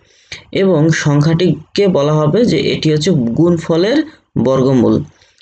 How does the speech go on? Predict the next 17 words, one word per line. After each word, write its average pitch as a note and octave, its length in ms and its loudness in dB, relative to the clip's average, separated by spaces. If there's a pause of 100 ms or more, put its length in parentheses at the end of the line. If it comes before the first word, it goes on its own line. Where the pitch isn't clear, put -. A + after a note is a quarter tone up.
(120)
বিষয়টিকে F#3 500 0
আরো D#3+ 160 -2
একটু E3 180 -2
সহজ D3+ 400 -2
করে D#3 200 0
দেখি, C3 320 0 (360)
চার E3+ 260 -4
একটি D#3+ 240 -2
সংখ্যা, A2+ 460 -4 (380)
চার D#3 200 -4 (100)
তৈরি E3+ 220 2
হয়েছে F#3 240 2 (140)
দুই F3 200 4
গুণ G#3 200 2
দুই F3 200 2
দ্বারা। A#2 260 -2 (640)
যেহেতু D#3+ 360 0